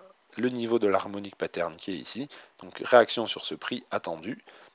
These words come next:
mais les harmoniques patterns, c'est pas des signes de retournement de tendance, c'est des fois des signes de correction uniquement. Alors attention, mais, euh,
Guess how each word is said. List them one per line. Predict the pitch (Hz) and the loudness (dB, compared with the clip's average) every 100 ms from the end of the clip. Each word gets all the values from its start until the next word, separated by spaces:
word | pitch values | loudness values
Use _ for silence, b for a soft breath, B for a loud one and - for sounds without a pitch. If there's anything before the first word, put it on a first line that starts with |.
| _ | _
mais | 104 107 107 - | -4 -2 -2 -4
les | 104 101 98 | -10 -6 -2
harmoniques | 95 95 95 | 0 -2 -6
patterns, | 87 - 101 | -4 -2 -2
c'est | - | -2
pas | 98 107 | 0 0
des | |
signes | 90 - 90 | 0 -6 -6
de | |
retournement | 71 92 104 98 95 90 82 | -4 0 0 0 -2 -4 -8
de | |
tendance, | 69 67 76 123 - | -8 -6 -2 -4 -4
c'est | - 78 82 | -12 -14 -10
des | 85 | -2
fois | - | -2
des | 87 | -2
signes | - 127 | -6 -6
de | 110 | -6
correction | 92 - 120 95 - 117 101 | -6 6 6 6 -2 -6 -8
uniquement. | 90 - 64 - B B B B _ | -10 -14 -14 -14 B B B B _
Alors | - 80 - | -4 -2 -2
attention, | - 71 69 - 165 - - | -4 -6 -10 -8 -10 -12 -6
mais, | 104 139 - _ - | -2 -2 -4 _ -8
euh, | 95 87 80 | -6 -4 -4